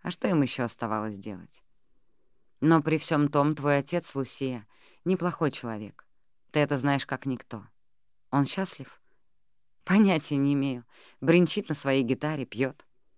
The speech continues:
«Пусть так», — оборвала Мария свою дочь на полуслове. «Хозе — это Хозе. Его уже не переделаешь. Впрочем, как и никого из нас. К тому же какая-то часть меня всегда будет любить его».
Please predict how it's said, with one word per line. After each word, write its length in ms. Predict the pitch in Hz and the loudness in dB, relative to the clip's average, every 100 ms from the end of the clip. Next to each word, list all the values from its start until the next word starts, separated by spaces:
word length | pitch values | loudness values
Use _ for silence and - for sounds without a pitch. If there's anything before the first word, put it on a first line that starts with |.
| _ _ _ _ _ - | _ _ _ _ _ -4
«Пусть 280 | 202 - | -4 -4
так», — 280 | - 107 - _ _ _ _ | -10 -12 -16 _ _ _ _
оборвала 480 | - 131 139 131 127 | 0 2 4 4 2
Мария 300 | 123 123 123 | 2 2 0
свою 260 | 117 117 117 | -4 -6 -2
дочь 260 | 123 135 | -2 -4
на 120 | 127 110 | -6 -8
полуслове. 640 | 113 110 - 101 95 - _ _ _ _ _ | -8 -10 -10 -14 -14 -18 _ _ _ _ _
«Хозе — 600 | - 131 131 139 180 220 - _ _ | -6 -4 0 2 2 0 -6 _ _
это 300 | 165 196 160 | -2 -2 -4
Хозе. 480 | - 131 110 113 113 _ _ _ _ _ | -6 -6 -4 -8 -10 _ _ _ _ _
Его 300 | 160 185 208 | 0 2 4
уже 220 | 190 160 | 4 4
не 140 | 165 151 | 4 4
переделаешь. 760 | 143 135 127 135 104 - - _ _ _ | 2 2 0 -4 -8 -14 -20 _ _ _
Впрочем, 580 | - - 143 151 - 143 | -20 -2 0 2 -2 -4
как 240 | 131 127 | -2 -2
и 80 | 127 | 0
никого 440 | 123 120 127 131 147 | -2 0 -2 0 -4
из 140 | 110 | -4
нас. 380 | 104 98 - _ _ _ _ _ - | -8 -10 -18 _ _ _ _ _ 0
К 20 | |
тому 240 | 202 214 | 4 6
же 100 | 226 | 6
какая-то 440 | 196 180 196 190 175 | 4 2 4 4 2
часть 380 | - 180 160 151 | 0 0 0 2
меня 320 | 147 151 165 | 2 2 0
всегда 420 | - 127 131 165 | -4 -4 0 0
будет 320 | 147 135 127 | 0 -2 -4
любить 400 | 127 127 110 - | -2 -2 -2 -6
его». 220 | 113 101 | -12 -14